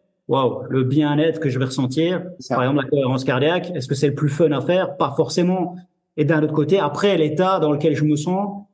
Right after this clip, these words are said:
Speaker 1: euh, le, l'état de flow dans lequel je peux être pour après créer, me concentrer et, et, et voguer et passer à l'action dans ma vie,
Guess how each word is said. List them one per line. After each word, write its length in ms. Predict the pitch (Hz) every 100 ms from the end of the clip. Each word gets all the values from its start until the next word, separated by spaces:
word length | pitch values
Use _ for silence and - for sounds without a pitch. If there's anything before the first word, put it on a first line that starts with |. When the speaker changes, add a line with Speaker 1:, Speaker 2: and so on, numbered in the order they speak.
| _ _ -
Speaker 1:
euh, 680 | 131 131 131 131 127 123 123
le, 120 | 139
l'état 300 | 139 143 151
de 60 | -
flow 340 | - 196 196
dans 120 | 151
lequel 240 | 143 156 139
je 100 | -
peux 160 | 147
être 160 | 151 151
pour 180 | 147 139
après 300 | 135 - 156
créer, 480 | - 175 175 170 151
me 140 | 147
concentrer 920 | 143 160 151 165 160 180 175 160 - _ -
et, 340 | 143 147 156 143
et, 60 | 135 135 - _ -
et 160 | 117
voguer 380 | 110 156 147 170
et 80 | 165
passer 300 | 151 127 147
à 40 |
l'action 280 | 131 131 156
dans 100 | 139
ma 140 | 120 120
vie, 240 | 180